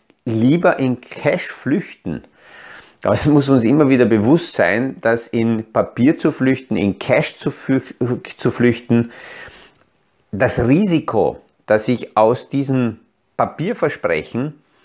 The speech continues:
schwer, sehr schwer bis gar nicht wieder in reale Werte zurückgehen kann oder mit,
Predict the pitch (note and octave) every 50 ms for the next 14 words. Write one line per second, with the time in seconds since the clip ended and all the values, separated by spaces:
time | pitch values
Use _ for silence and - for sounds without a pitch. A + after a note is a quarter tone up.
0 | _ - - - - - _ - B2+ - - B2+ A#2+ B2 B2 - - C3+ B2+ A#2
1 | - - C3 D3+ F3 D#3+ C#3 - - - B2+ F#2 G#2 D3 D#3+ D#3+ C#3+ - - A#2+
2 | B2+ A#2 A#2 A2+ G2 - A2+ G#2+ G#2 G#2 G#2 G2+ F#2+ G#2+ A#2 A#2 G#2 A2 A2 A2
3 | - - A2 - - - - A2+ G#2+ C#3+ A3+ - - _ - G#2 F#2 F#2 F2 -
4 | - D#2+ D#2 G2+ C3 - - - C3+ C#3+ D3+ D3+ C#3+ C3+ C3 C3 A#2+ - -